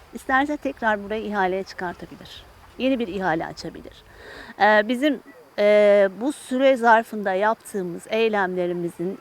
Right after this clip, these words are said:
sesimizi duyurma çabamızın sebebi idareye, e, "Gelin bu yanlıştan dönün,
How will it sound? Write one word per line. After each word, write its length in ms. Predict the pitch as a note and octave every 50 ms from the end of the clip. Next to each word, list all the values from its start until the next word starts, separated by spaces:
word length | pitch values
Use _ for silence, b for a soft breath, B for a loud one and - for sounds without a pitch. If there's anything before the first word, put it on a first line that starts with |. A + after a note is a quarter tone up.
| - _
sesimizi 600 | - - A#3 A#3 - B3 A#3 A#3+ A3 A3+ A#3 G3+
duyurma 380 | A3 A3 A3+ A#3+ A#3+ A#3 B3+ C4
çabamızın 600 | - - G#3+ G3 G3+ F#3+ F#3 F#3 - - F3 F3+
sebebi 580 | - - - C4+ A#3 A3 G3+ F3+ - B3+ C4+ - B B B B A#3 B
idareye, 680 | B3+ C4 A#3 C4 B3 A#3 A3 G#3 G#3+ G#3+ A3 A#3+ C4+ C4+ - b b b b b b b
e, 180 | - A3 A#3
"Gelin 380 | A#3+ A3+ D#4 E4 E4+ E4+ D#4 C#4
bu 60 | C4
yanlıştan 680 | B3 A#3+ A3+ A3 A3 G#3+ - - - G3 F3+ F#3 F#3+ G3
dönün, 380 | C4+ D#4+ E4+ E4+ E4+ F#4 G#4